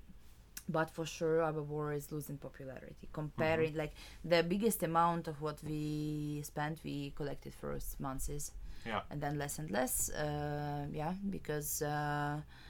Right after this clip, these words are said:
Speaker 1: yeah, for a pity, like, I didn't know it before this invasion, but, or I knew, but I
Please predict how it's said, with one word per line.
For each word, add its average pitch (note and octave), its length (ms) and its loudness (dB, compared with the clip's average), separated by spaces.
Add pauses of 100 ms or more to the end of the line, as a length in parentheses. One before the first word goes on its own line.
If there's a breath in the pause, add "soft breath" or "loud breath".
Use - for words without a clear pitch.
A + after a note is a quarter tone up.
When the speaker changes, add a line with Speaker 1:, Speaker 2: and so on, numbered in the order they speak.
(840 loud breath)
Speaker 1:
yeah, D3+ 160 -4
for D#3 200 0
a D3+ 60 8
pity, E3+ 420 2
like, D3 380 2
I A3 80 6
didn't B3 360 6
know G3 160 4
it B3+ 140 4
before F3+ 340 4
this A3+ 220 2
invasion, F#3 500 2
but, D3+ 200 0 (460)
or G#3 120 8
I F#3+ 120 10
knew, F3+ 380 6
but G3+ 160 0
I D#3+ 80 4